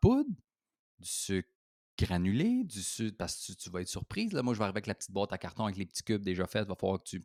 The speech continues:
passes dans le blender pour essayer de les mettre en poudre, là. Spécifie-moi tout ça. Faut juste être clair, tu vois ? Nous, on s'entend super bien, fait qu'on n'a pas de problème. Fait que c'est pas vraiment un, euh, un enjeu pour de la dispute,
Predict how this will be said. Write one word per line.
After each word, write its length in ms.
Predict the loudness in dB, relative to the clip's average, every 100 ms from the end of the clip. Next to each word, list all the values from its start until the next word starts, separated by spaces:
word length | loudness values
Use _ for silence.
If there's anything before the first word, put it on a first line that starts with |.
| -2
passes 200 | 2 2
dans 100 | 2
le 40 |
blender 380 | 2 2 4 2
pour 100 | 0
essayer 180 | -2 -2
de 40 |
les 80 | -2
mettre 180 | -2 -2
en 80 | 0
poudre, 280 | 2 2
là. 100 | 0 -4 -8 -20 _ _ -4
Spécifie-moi 960 | 0 4 4 4 0 0 2 2 0 -8 -20 _ -8
tout 140 | -4
ça. 220 | -2 -2 -6 _
Faut 100 | 6
juste 140 | 8 8
être 160 | 6
clair, 380 | 6 6 6 0
tu 120 | -4 0
vois ? 280 | 0 -2 -8 _ _ -8
Nous, 180 | -2 0
on 80 | 2
s'entend 240 | 0 0
super 300 | 0 0 0
bien, 120 | 0
fait 60 | -2
qu'on 80 | -2
n'a 80 |
pas 100 | 0
de 60 | 0
problème. 420 | 0 2 0 -2
Fait 100 | -6
que 80 | -4
c'est 40 | 0
pas 80 |
vraiment 220 | 4 4 6
un, 640 | 6 6 4 2 0 -2 -6 -14 _ _ _
euh, 360 | -10 -8 -8 -8
un 280 | -6 -2 0
enjeu 680 | 2 0 -4 -2 -2 -4 -10 _ _ -4
pour 200 | -4 -2
de 40 |
la 120 | -6
dispute, 500 | -4 -2 -2 0 0